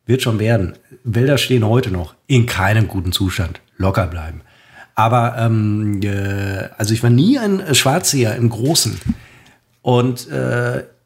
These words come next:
ich bin es aber jetzt, weil die Realität doch durchaus Anlass dazu gibt. Und ich schimpfe jeden naiv, der wirklich glaubt, wir kommen aus dieser Nummer damit raus, dass einfach Frieden dann irgendwann einkehrt, wenn alle Städte dort, alle strategisch wichtigen Städte zerstört sind.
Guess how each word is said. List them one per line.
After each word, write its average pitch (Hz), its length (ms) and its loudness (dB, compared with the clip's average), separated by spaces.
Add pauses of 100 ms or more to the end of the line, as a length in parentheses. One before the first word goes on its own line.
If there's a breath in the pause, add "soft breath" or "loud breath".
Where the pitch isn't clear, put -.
(160)
ich - 360 -14
bin 110 180 2
es 127 140 2
aber - 160 2
jetzt, 127 540 0
weil 127 380 0
die 117 180 0
Realität 120 760 0
doch 120 260 -2
durchaus 123 520 -2
Anlass 120 520 -4
dazu 101 380 -4
gibt. 120 240 -2
Und 104 320 -6
ich 117 260 -6
schimpfe 185 400 2
jeden 160 480 2
naiv, 139 640 0
der 101 280 -2
wirklich 143 300 0
glaubt, 113 460 -2 (400 soft breath)
wir 117 120 2
kommen 147 280 -2
aus - 220 -4
dieser 123 200 2
Nummer 135 320 2
damit 120 320 0
raus, 117 280 -2
dass - 260 -2
einfach 123 320 0
Frieden 135 520 2
dann 98 200 0
irgendwann 110 400 0
einkehrt, 127 500 0
wenn 104 140 -2
alle 95 160 -4
Städte 104 340 0
dort, 92 380 0
alle 90 100 -2
strategisch 117 680 0
wichtigen 123 360 0
Städte 113 320 0
zerstört 110 500 0
sind. 113 340 0